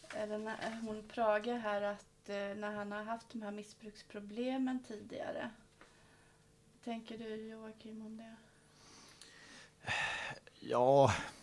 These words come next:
Speaker 2: alltså det, det har ju alltid varit, tycker jag, stå, kring honom massa
Speaker 1: Mm.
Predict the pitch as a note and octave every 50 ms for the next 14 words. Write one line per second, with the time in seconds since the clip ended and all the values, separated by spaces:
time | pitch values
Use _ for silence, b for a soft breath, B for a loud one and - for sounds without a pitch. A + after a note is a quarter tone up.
0 | B B - - B2 - D3 C3+ C3 C#3 C#3 C#3 C#3+ C3+ G#2+ F#2 B B B B
1 | B - - - - - - b b b b b b b b - C3 C#3+ D3+ E3
2 | D#3+ C3+ - D#3+ D#3+ E3 D#3+ - - D3+ C3 A#2 - B2+ G#2+ G#2 G2+ F#2+ - -
3 | B2 C3 - C3 - - B2+ B2 A#2 - - C3+ C3+ C3 A#2+ A2+ G#2 G2 G2+ G2
4 | G#2 G2 A2 A2+ G#2 D#3 B3 - G2 - A#3 A#3+ A#3+